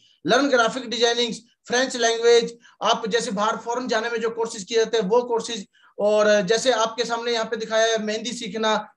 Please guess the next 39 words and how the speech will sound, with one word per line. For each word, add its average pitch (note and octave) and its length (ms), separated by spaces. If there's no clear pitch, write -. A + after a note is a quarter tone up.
makeup A#3 400
के A#3 80
लिए, A3+ 240
अ, G3 120
ब-, F#3+ 760
अ, - 120
चीजें A3 200
सीखना, A3+ 340
ये A#3+ 160
सारी C4+ 220
चीजें G3 260
हैं। A#2+ 180
Book B3+ 200
reading C4+ 300
course, G#3+ 240
book G#3+ 140
reading C#4 320
भी D4+ 80
एक C4+ 120
arts G#3+ 260
है, C4 160
वो G#3 100
भी B3 100
यहाँ C4+ 120
पे B3+ 80
सिखाया G#3 320
जाता F3+ 240
है। A#3 140
Learn C#4+ 260
script - 440
राइटिंग, A#3 440
दोस्तों A3+ 300
फिल्मों A3 380
में A#3 120
भी G#3+ 80
script G3+ 300
लिखी G3+ 260
जाती G#3 300
है, G3+ 240